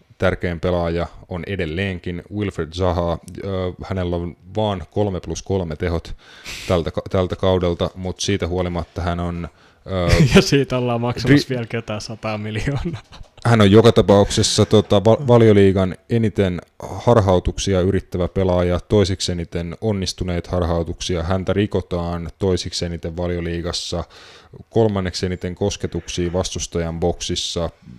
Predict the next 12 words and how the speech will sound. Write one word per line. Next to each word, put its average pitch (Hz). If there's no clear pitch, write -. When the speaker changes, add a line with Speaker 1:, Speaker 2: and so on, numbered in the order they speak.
Speaker 1:
ö, 92
voittaa 87
vastu-, 101
vikalla 101
kolmanneksella 87
toisiksi 90
eniten 85
virheitä. 85
Elikkä 85
ainakin 95
hän, 90
tota, 95